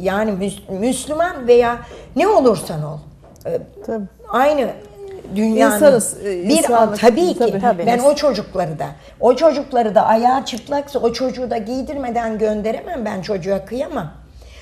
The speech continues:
Speaker 1: Çocuk hak etmiyor çünkü. Aklı ermiyor, bir şey etmiyor. Verirsen yiyor, vermezsen bakıyor, döversen de oturuyor, ağlıyor. Yani böyle bir şey var mı? Biz kıyam-, ya bütün anneler bu duyarlılığı göstermesi lazım.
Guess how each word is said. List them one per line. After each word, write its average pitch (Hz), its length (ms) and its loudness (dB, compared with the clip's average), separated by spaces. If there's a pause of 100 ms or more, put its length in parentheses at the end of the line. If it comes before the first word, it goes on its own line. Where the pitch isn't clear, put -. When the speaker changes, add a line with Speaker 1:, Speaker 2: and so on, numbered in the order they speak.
(100)
Speaker 1:
Çocuk 226 360 2
hak 233 240 0
etmiyor 262 460 -4
çünkü. 156 420 -10 (500)
Aklı 262 420 -2
ermiyor, 285 400 2
bir 330 60 -12
şey 339 260 -2
etmiyor. 220 320 -4
Verirsen 269 480 -2
yiyor, 277 440 -2 (640)
vermezsen 262 760 6
bakıyor, 294 500 0 (480)
döversen 240 680 0
de 359 40 -4
oturuyor, 240 440 -2
ağlıyor. 320 480 -2 (1000)
Yani 262 160 0
böyle 269 240 8
bir 277 60 -6
şey 349 300 -4
var 453 140 -10
mı? 311 140 -6
Biz 359 220 -8 (300)
kıyam-, - 480 -4 (380)
ya 320 240 0
bütün 320 220 -6
anneler 269 580 0
bu 185 120 -6
duyarlılığı 175 560 -6
göstermesi 165 800 -8
lazım. - 380 -16